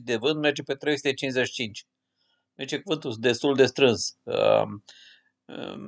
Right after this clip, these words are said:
Mesiu Husela trei sute nouăsprezece, nu o strânge chiar așa mult. Uh, am văzut un video când se ruga să-i dea un vânt mai bun, că, uh, uh, vântul ăsta de acum îl duce spre Caraibe și nu e ceea ce își dorește el. Bine,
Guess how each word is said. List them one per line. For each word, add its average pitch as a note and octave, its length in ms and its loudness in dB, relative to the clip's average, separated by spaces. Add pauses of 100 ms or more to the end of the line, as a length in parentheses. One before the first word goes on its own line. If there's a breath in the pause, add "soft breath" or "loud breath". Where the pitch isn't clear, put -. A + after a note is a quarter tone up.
(200)
Mesiu E3+ 380 2
Husela F3+ 440 12
trei F3+ 200 0
sute - 160 2
nouăsprezece, C#3 600 6
nu A#2+ 60 6
o G2+ 100 6
strânge G#2+ 360 2
chiar G#2+ 200 8
așa G#2+ 360 10
mult. C#3 480 4
Uh, B2 420 6 (840 soft breath)
am C#3+ 220 2
văzut D3+ 200 0
un D3+ 120 2
video D3+ 300 8
când C#3+ 160 2
se C3+ 160 8
ruga D3 840 10 (680)
să-i C#3+ 240 -2
dea D#3 140 6
un D3 140 2
vânt D#3+ 240 2
mai A#2+ 220 10
bun, D#3 320 2
că, C#3 360 6 (360 soft breath)
uh, B2 1120 4
uh, B2 580 4 (640)
vântul E3+ 340 4
ăsta D#3+ 240 10
de C3+ 100 4
acum E3+ 340 8
îl D#3 100 8
duce D#3 280 2
spre C#3 240 6
Caraibe C#3 500 8
și D3 140 0
nu C#3+ 160 0
e D3 140 8
ceea C#3+ 340 10
ce C#3+ 160 2
își A#2+ 120 4
dorește B2+ 420 6
el. F2+ 260 6
Bine, B2 140 -8